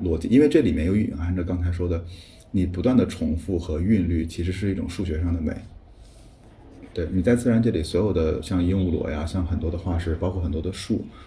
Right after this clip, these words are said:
它都是背后是有数学规律的，否则你想今天的三D动画是做不出来这些东西的，它一定是有数学规律在里面的。对，然后最后一个我觉得就是一直说的，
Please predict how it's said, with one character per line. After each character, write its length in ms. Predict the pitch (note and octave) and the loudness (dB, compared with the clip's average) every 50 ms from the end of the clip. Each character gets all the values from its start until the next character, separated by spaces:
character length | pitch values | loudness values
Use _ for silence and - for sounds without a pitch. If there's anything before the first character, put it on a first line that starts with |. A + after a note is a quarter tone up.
| - - - | -20 -20 -20
它 180 | - - A2 A2+ | -6 -4 0 2
都 140 | B2+ C3+ | 2 2
是 200 | C3 - A#2+ F#2 D2 - - - - - - - - - - - - - - - | 2 2 0 -2 -2 -4 -8 -14 -20 -20 -20 -20 -20 -20 -20 -20 -20 -12 0 2
背 80 | A2 | 2
后 120 | F#2+ G#2+ G2 | 4 4 0
是 140 | - - | -2 -2
有 60 | - - | -4 -4
数 120 | - F2+ | -4 -6
学 120 | E2+ E2+ | -4 -4
规 160 | D#2 D#2 D#2+ D#2+ | -4 -2 -2 -2
律 100 | E2 D#2+ | -2 -2
的， 100 | D#2+ E2 E2+ | -4 -6 -2
否 160 | - F2+ F2 | 0 2 2
则 100 | E2+ G2 | 4 6
你 120 | A2 G#2+ | 4 4
想 160 | G#2+ F#2 E2 E2+ | 4 2 0 0
今 120 | - G#2+ | 0 0
天 140 | G#2+ A2 G#2 | 0 2 2
的 60 | G2 | 2
三 120 | G#2+ G#2+ | 2 2
D 80 | A2 G2+ | 2 2
动 140 | F#2 G2 F#2+ | 2 0 0
画 140 | G2+ F#2+ F#2+ | -2 -2 -2
是 80 | G2 | -2
做 120 | G2 - G#2+ | -2 -2 -2
不 120 | F#2 F#2 | -4 -4
出 80 | F2 E2+ | -4 -4
来 100 | D2+ D2+ | -4 -2
这 80 | F2 | -2
些 100 | E2+ F2 | -2 -2
东 160 | E2 E2 F2 F2+ | 0 0 -2 -2
西 80 | E2+ E2+ | -2 -2
的， 80 | F2 - - - - - - - - - - | -4 -8 -10 -14 -20 -20 -20 -20 -20 -20 -14
它 140 | - - A#2 | -4 2 4
一 40 | A#2 | 4
定 140 | A#2 C3 B2+ | 6 6 4
是 80 | B2+ | 4
有 80 | G#2+ E2+ | 2 2
数 160 | E2 - F#2+ | 0 0 0
学 100 | F#2+ F#2 | 2 2
规 140 | F2 F#2+ G2+ | 4 4 4
律 140 | G#2+ F#2+ F2 | 4 2 2
在 100 | - E2 | 0 0
里 140 | - - - | -2 -2 -2
面 180 | - - - | -4 -4 -6
的。 80 | - - - - - - - - - - - - - - - - - - - - - - - | -6 -8 -10 -12 -16 -20 -20 -20 -20 -20 -20 -20 -20 -20 -20 -20 -20 -20 -20 -20 -20 -10 -4
对， 160 | - E2 D#2 D#2+ | -2 0 0 2
然 100 | E2 F2 | 2 2
后 260 | G2 F#2+ F2+ F2 D#2 E2 F2 - | 2 2 2 0 0 -2 -6 -2
最 120 | - - G#2 | 0 2 4
后 160 | G2 A2 F#2 | 6 6 6
一 40 | E2+ | 6
个 80 | E2+ | 4
我 60 | D#2+ D2+ | 4 2
觉 80 | E2 | 2
得 60 | D#2+ | 2
就 120 | D#2 F2+ F2 | 2 2 2
是 240 | E2+ E2 D#2 E2+ E2 - - - - - - - - - - - - | 2 2 0 0 0 -2 -8 -14 -18 -20 -20 -20 -20 -20 -20 0 2
一 100 | A2 F#2+ | 2 2
直 80 | F2+ | 4
说 160 | E2+ - F2 | 2 0 0
的， 100 | E2 E2 | 0 0